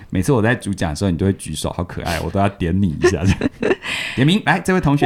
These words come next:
Speaker 1: 请说话。
Speaker 2: 为什么泰森会有空虚？
Speaker 1: 嗯。
Speaker 2: 我们可以用生理的角度讲，也可以用心理的角度讲。
Speaker 1: 对，这，这后面有讲。
Speaker 2: 啊。
Speaker 1: <laughs> 没关系，你讲。
Speaker 2: 心理的角度啊，
Speaker 1: 嗯。
Speaker 2: 因为他本来是投射，
Speaker 1: 对。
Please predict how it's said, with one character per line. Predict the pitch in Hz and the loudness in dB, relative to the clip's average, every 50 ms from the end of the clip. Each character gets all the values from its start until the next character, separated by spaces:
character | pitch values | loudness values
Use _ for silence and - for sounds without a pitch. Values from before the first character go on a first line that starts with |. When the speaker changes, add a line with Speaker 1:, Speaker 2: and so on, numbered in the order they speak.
| 392 415 392 | 6 6 6
Speaker 1:
请 | 359 | 4
说 | - - 254 | 4 4 4
话。 | - | 4
Speaker 2:
为 | 208 208 | 4 4
什 | |
么 | 220 - - | 4 2 2
泰 | - 294 294 277 269 240 | 2 4 4 4 4 4
森 | 233 262 247 247 247 | 4 4 4 6 6
会 | 240 269 247 208 | 6 6 6 6
有 | 190 165 | 4 4
空 | 160 - - 202 202 214 | 0 2 2 4 4 4
虚？ | - - 214 208 | 4 6 6 6
Speaker 1:
嗯。 | |
Speaker 2:
我 | 202 | 6
们 | 185 185 190 190 | 6 4 2 2
可 | 196 208 247 | 2 4 4
以 | 226 | 4
用 | 226 226 226 | 6 4 4
生 | 214 - - 226 220 226 | 4 4 4 6 8 8
理 | 220 170 | 6 6
的 | 156 156 | 2 -2
角 | 156 156 147 151 | -2 -2 -2 0
度 | 170 185 180 175 | 2 2 2 2
讲， | 175 180 160 160 | 2 0 -2 -2
也 | 156 165 | -4 -2
可 | - 208 | -2 0
以 | 196 196 | 2 2
用 | 190 185 196 | 2 2 2
心 | 196 - - 202 196 202 | 0 0 2 6 6 6
理 | 190 165 | 6 6
的 | 151 147 143 | 2 -2 -4
角 | 180 131 127 | -4 -4 -2
度 | - - 87 | 0 0 0
讲。 | - - - - | 0 -2 -4 -6
Speaker 1:
对， | 95 92 | -6 -6
这， | - | -4
这 | - 98 98 | -4 -6 -6
后 | - - 104 87 | -4 -4 -4 -4
面 | 87 82 65 | -4 -4 -6
有 | 64 | -8
讲。 | - - - - _ - - - - - - 208 | -12 -14 -16 -18 _ -16 -12 -10 -10 -8 -8 -4
Speaker 2:
啊。 | 196 196 196 190 190 190 | -2 2 4 4 6 6
Speaker 1:
<laughs> | 190 - - 170 | 6 4 6 6
没 | 147 - | 6 6
关 | 220 208 123 131 135 | 6 6 6 4 2
系， | 131 135 | 2 2
你 | 123 117 113 | 2 2 2
讲。 | - 104 90 87 82 - - 135 147 139 - - | 2 0 -2 -2 -2 -4 -6 -8 -8 -8 -10 -12
Speaker 2:
心 | - - - 339 349 | -8 0 2 4 6
理 | 339 269 | 6 6
的 | 208 202 196 | 6 4 4
角 | 190 190 165 165 175 | 2 2 2 2 2
度 | 180 247 247 220 | 4 4 4 4
啊， | 202 185 190 185 185 | 4 4 4 2 0
Speaker 1:
嗯。 | 196 226 | 2 4
Speaker 2:
因 | 240 269 | 6 6
为 | 285 285 269 247 | 8 8 6 4
他 | - - 254 | 2 2 0
本 | 240 226 175 | 0 0 0
来 | 160 160 170 | 0 -2 -2
是 | 175 220 214 | -2 -2 -4
投 | - - 175 160 170 | 0 0 0 0 0
射， | 180 - - 233 208 190 165 143 165 202 - | 0 0 0 0 0 0 0 -2 -4 -10 -4
Speaker 1:
对。 | - 92 82 76 87 | -2 -2 -2 -2 -6